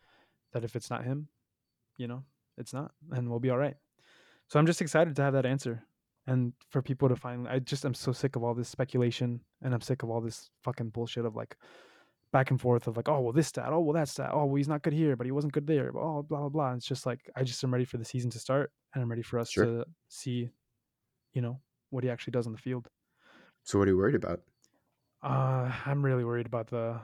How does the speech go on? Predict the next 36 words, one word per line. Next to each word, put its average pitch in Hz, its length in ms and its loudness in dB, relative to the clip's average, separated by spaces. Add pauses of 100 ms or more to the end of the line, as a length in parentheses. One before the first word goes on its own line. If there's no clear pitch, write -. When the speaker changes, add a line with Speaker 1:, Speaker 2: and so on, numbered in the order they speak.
Speaker 1:
the 135 100 0
O-line. 120 440 -2 (1300)
'Cause 127 140 -4
it's 85 100 -2
Speaker 2:
Mm. 78 40 -4
Speaker 1:
just, - 320 -10 (160)
I 139 100 0
mean, 120 320 0 (920)
like 135 140 0
we 135 60 2
mentioned 131 240 2
before, 127 340 2
only 127 200 4
two 135 220 0
out 123 120 2
of, 120 100 -10 (200)
two 160 100 4
out 147 80 6
of 139 60 0
five 127 380 2
right 123 120 0
now 120 140 -2
of 117 80 -2
our 120 60 -2
starters 117 500 -2 (440)
are 127 80 -2
consistent, 120 520 -4 (720)
which 131 180 -4
means 123 260 -4
three 127 220 4
of, 117 360 -2
three 139 120 4
out 117 100 2
of 117 60 -2
five 117 220 -2
are 117 320 -2